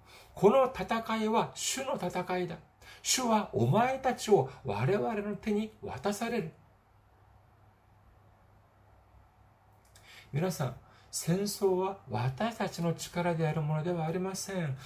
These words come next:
私たちの力でやるのではなく、神様が私たちの身代わりとなって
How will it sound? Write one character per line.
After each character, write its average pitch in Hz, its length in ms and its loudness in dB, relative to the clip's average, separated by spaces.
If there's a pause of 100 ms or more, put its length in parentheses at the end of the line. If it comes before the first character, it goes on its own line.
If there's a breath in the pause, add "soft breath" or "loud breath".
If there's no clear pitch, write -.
(140 loud breath)
私 170 280 2
た 208 120 -4
ち 202 100 -6
の 196 100 -2
力 202 360 0
で 208 80 4
や 196 80 6
る 202 80 0
の 196 80 4
で 190 100 2
は 180 160 4
な 196 160 2
く、 170 340 6 (200 loud breath)
神 247 260 0
様 165 320 2
が 123 180 2 (200 loud breath)
私 160 360 2
た 214 120 -4
ち - 160 -10
の 175 240 0
身 139 160 6
代 220 100 0
わ 233 140 2
り 220 80 -2
と 220 100 -4
な 240 120 4
っ - 20 -8
て - 280 0